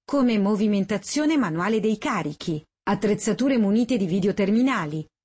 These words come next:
agenti fisici, sostanze pericolose, esposizione ad agenti biologici, protezione da atmosfere esplosive. Nel titolo dodici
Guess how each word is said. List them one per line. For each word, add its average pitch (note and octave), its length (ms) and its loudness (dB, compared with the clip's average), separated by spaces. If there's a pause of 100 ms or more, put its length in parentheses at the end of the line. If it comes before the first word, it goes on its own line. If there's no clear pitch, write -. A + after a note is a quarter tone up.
agenti E4+ 440 0
fisici, D#3+ 640 -4 (100)
sostanze A3+ 680 -2
pericolose, G#3 840 0 (100)
esposizione C4 880 0
ad A3+ 100 -2
agenti A3 440 0
biologici, E3 800 -2 (300)
protezione A3+ 760 0
da F3+ 100 -2
atmosfere G3+ 640 -2
esplosive. F#3+ 800 -2 (1000)
Nel A#3+ 240 2
titolo B3+ 440 2
dodici E3+ 680 -2